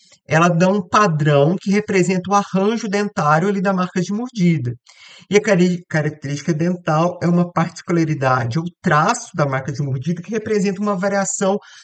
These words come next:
no dente do indivíduo. Então, assim, eu resumi pra vocês, essas características são divididas em classe e individuais, e as individuais são divididas em dentais e de arco. Por isso que a resposta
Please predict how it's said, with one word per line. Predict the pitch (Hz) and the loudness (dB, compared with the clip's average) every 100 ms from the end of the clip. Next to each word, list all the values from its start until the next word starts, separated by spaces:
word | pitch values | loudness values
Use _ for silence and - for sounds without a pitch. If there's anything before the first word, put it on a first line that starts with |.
| - | -2
no | 196 269 277 160 | 0 2 0 0
dente | 170 226 247 202 | 0 0 -4 -6
do | 226 | -6
indivíduo. | 233 311 214 185 156 - _ _ _ _ _ _ - | -8 -6 -2 -2 -2 -14 _ _ _ _ _ _ -10
Então, | 175 254 | -2 0
assim, | 262 185 | 2 4
eu | |
resumi | 170 208 226 208 | 4 4 2 -2
pra | 208 208 | -2 -4
vocês, | 220 214 - 143 131 127 | -4 -4 -2 0 0 -2
essas | 143 175 | -4 -6
características | 196 175 175 170 160 | -2 -2 -2 -2 -2
são | 190 | 0
divididas | 156 147 127 123 | 0 -2 -4 -6
em | 151 156 | -4 -4
classe | - 135 120 147 - 294 - _ _ - | -2 2 2 2 -2 -10 -14 _ _ -4
e | 185 | -2
individuais, | 185 185 196 247 240 139 127 - _ _ _ 175 | 0 -2 -4 0 2 2 0 -8 _ _ _ 2
e | |
as | 170 170 | 2 2
individuais | 175 165 170 175 175 | 0 0 0 0 -2
são | 190 | -2
divididas | 175 165 143 147 139 139 | -2 -2 -6 -8 -6 -6
em | 147 147 | -4 -2
dentais | 180 208 208 165 175 214 - - | -2 -2 0 0 0 -2 -10 -8
e | 196 226 _ - | -8 -8 _ -14
de | 131 202 | -10 -4
arco. | 160 143 160 _ _ _ _ | -2 -2 -6 _ _ _ _
Por | 220 | -2
isso | 208 - | -2 0
que | 202 | 0
a | |
resposta | 190 185 - 147 165 - | 0 -2 -4 -2 -4 -8